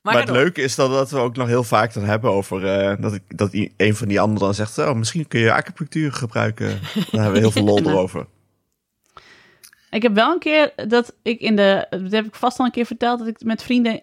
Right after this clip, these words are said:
Speaker 3: op vakantie was in Frankrijk en dat drie minuten voordat we naar huis vertrokken, dat twee vriendinnen ruzie met elkaar kregen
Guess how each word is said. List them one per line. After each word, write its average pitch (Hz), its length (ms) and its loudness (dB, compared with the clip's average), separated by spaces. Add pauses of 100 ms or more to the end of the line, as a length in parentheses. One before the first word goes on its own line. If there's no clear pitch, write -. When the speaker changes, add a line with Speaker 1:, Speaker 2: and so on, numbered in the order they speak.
Speaker 3:
op 220 120 -6
vakantie 233 300 -2
was 226 100 -2
in 226 60 2
Frankrijk 262 540 0
en 220 80 -4
dat 214 220 -2
drie 226 260 2
minuten 254 240 2
voordat 240 280 -2
we 214 80 -2
naar 208 120 0
huis 220 180 2
vertrokken, 226 480 -4 (260)
dat 202 140 -4
twee 233 180 4
vriendinnen 214 380 2
ruzie 233 200 4
met 254 100 4
elkaar 240 240 -2
kregen 247 500 -4